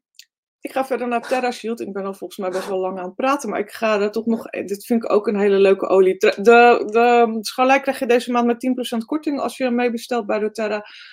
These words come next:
De TerraShield krijg je gratis bij een bestelling van honderdvijfentwintig punten.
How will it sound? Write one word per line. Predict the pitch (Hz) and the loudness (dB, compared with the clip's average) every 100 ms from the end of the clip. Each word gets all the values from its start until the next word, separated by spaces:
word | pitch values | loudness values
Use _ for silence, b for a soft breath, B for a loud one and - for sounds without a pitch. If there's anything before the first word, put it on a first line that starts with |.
| B B B | B B B
De | - - | -18 -8
TerraShield | - 247 269 233 247 240 233 | 2 4 4 2 -2 -2 -2
krijg | 185 190 | -6 -8
je | 196 | -12
gratis | - 226 233 240 233 220 | -12 -2 0 0 -2 -8
bij | 214 | -4
een | 202 | -4
bestelling | 202 - 214 208 202 | -4 -4 -2 -2 -4
van | 196 | -6
honderdvijfentwintig | 196 196 190 - 196 190 185 180 185 180 170 _ | -4 -4 -6 -4 0 2 0 -6 -8 -8 -10 _
punten. | 175 170 - - | -2 -2 -8 -12